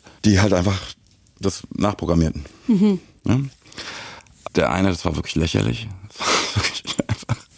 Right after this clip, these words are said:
Speaker 1: das war, was er gemacht hat quasi.
Speaker 2: Okay.
Speaker 1: Ähm,
Speaker 2: Schön.
Speaker 1: und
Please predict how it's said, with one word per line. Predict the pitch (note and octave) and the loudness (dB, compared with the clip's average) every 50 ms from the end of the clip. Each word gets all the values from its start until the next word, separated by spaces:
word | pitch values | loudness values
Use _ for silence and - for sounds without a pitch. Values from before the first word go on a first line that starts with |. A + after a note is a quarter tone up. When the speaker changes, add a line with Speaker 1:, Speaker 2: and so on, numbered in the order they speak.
| - - - - | -18 -18 -18 -14
Speaker 1:
das | - - | -4 0
war, | - E2+ E2 D#2+ | 0 2 2 2
was | D2+ D2+ | 2 2
er | D#2 D2+ D2+ | 2 0 0
gemacht | D#2+ E2 E2 E2+ - - | 2 2 2 2 2 0
hat | - - - - | -2 -2 0 0
quasi. | - - - A2+ | 0 2 4 4
Speaker 2:
Okay. | G#2+ - - A3 - - D3 C3 B2 - D4 D#4 D#4+ - | 2 4 4 2 4 4 2 2 2 0 2 2 4 4
Speaker 1:
Ähm, | - - F#2+ - - - - | 4 4 4 4 2 0 -2
Speaker 2:
Schön. | - - - D#4+ F4+ E4 F#3+ C#3 - - - - - - - | -6 -4 -2 -2 0 0 -2 -2 -4 -10 -16 -14 -6 0 2
Speaker 1:
und | G3 F#3+ | 2 2